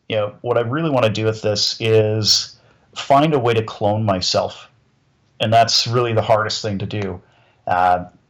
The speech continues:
I need to find a way of figuring out how to, uh, essentially make myself deliver more projects.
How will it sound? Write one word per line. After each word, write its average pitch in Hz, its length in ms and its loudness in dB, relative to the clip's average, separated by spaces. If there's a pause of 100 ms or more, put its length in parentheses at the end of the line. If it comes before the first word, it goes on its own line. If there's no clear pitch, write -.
(120)
I 104 120 0
need 117 180 -4
to 110 80 -2
find 104 340 0
a 98 60 -4
way 95 200 -2
of 90 180 -6
figuring 104 500 -4
out 98 120 2
how 98 260 2
to, 92 720 -4 (580)
uh, 85 400 -2 (440)
essentially 92 640 -2 (120)
make 98 320 2
myself 95 640 2
deliver 98 460 -2
more 92 260 -2
projects. 110 720 -2